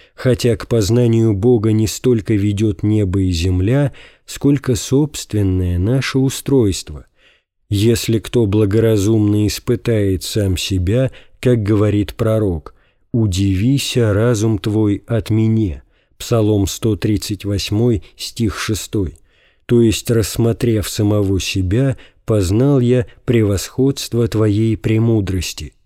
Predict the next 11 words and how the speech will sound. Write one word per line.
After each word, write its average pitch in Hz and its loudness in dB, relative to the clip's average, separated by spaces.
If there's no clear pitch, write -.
«И 113 2
рече 123 2
Бог: 120 0
сотворим 104 0
человека». 107 -2
Бытие, 107 0
глава 92 0
первая, 120 2
стих - -4
двадцать 101 -2
шестой. 92 -8